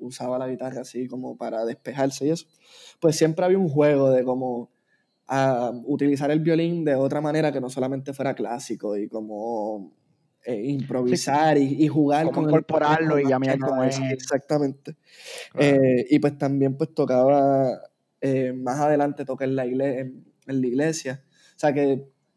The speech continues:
Speaker 1: desde pequeño sí tuve como otros escenarios, ¿verdad? En los cuales poner el violín. Más allá de,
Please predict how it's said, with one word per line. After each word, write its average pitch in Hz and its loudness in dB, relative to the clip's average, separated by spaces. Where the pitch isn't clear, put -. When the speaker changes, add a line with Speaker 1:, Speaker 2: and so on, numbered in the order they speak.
Speaker 1:
desde 156 2
pequeño 180 0
sí 175 -2
tuve 180 2
como 147 -8
otros 175 -2
escenarios, 160 0
¿verdad? 139 -4
En 131 -2
los 120 -6
cuales 127 -4
poner 127 -4
el 143 2
violín. 117 -2
Más 131 -6
allá 139 2
de, 123 -4